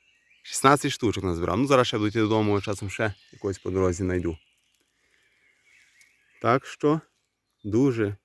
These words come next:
приємно знайти отакі красунчики.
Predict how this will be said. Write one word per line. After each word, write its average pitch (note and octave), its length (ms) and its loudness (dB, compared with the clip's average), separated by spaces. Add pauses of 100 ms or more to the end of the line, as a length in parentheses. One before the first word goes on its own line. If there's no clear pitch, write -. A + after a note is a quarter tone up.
(160)
приємно F2+ 640 2 (680)
знайти F#2+ 260 -2
отакі G2+ 460 -2 (200)
красунчики. F2 640 -4